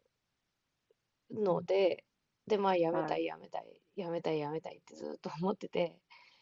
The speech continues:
Speaker 2: はい。
Speaker 1: で、まあ、あの、そしたら会社の景気がすごい悪くなったんで。
Speaker 2: はい。
Speaker 1: あの、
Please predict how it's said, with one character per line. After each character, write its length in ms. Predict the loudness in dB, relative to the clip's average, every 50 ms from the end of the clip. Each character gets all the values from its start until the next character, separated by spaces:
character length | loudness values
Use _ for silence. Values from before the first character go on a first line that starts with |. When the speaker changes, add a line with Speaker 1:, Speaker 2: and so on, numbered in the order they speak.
| _ _ _ _
Speaker 2:
は 300 | 6 8 8 8 8 10
い。 20 |
Speaker 1:
で、 140 | 12 12 12
ま 120 | 12 12 12
あ、 40 | 12 8 6 6 4 _ _ _
あ 140 | 8 8 8
の、 320 | 10 8 6 6 4 2 -2 -6 _
そ 160 | 2 4 4 8
し 40 |
た 100 | 8 6
ら 40 | 6
会 200 | 8 8 8 8
社 140 | 8 6 2
の 100 | 2 6
景 180 | 8 8 10 10
気 120 | 10 8
が 100 | 6 6
す 120 | 6 4
ご 100 | 6 8
い 20 | 8
悪 220 | 6 4 2 -2
く 100 | -4 -4
な 80 | -4 -4
っ 40 | -6 _ -2
た 120 | -2 0
ん 80 | 0 0
で。 300 | 0 0 0 -2 -4 -10 _ _ _ _ _ _ _ _ _ _ _ _
Speaker 2:
は 240 | 0 0 2 0 -2
い。 80 | -6 -10 -14 _ _ _ _ _ _ _ _ _ _ _ _ _ -2 4
Speaker 1:
あ 180 | 6 6 6
の、 340 | 6 4 0 -2 -4 -8 -14